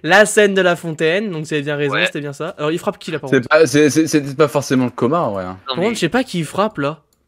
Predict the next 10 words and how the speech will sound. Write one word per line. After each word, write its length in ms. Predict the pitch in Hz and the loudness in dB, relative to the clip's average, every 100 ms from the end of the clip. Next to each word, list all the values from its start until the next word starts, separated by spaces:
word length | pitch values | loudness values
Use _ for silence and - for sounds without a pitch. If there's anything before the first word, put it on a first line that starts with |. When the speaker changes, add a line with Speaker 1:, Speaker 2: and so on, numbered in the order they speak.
| _ - | _ -10
Speaker 2:
Ouais. 280 | 113 143 - _ _ _ _ _ _ _ _ _ - | -6 -6 -6 _ _ _ _ _ _ _ _ _ -10
Speaker 1:
Un 60 | |
mec 160 | 147 156 | -8 -8
qui 100 | - | -4
Speaker 3:
Ouais. 60 | 151 | 0
Speaker 1:
l'arrête. 360 | 147 165 - | 2 0 -2
Je 80 | - | -2
pense 220 | 208 226 | 0 2
que 100 | - | 0
ça, 400 | - 208 247 - | 0 2 2 -4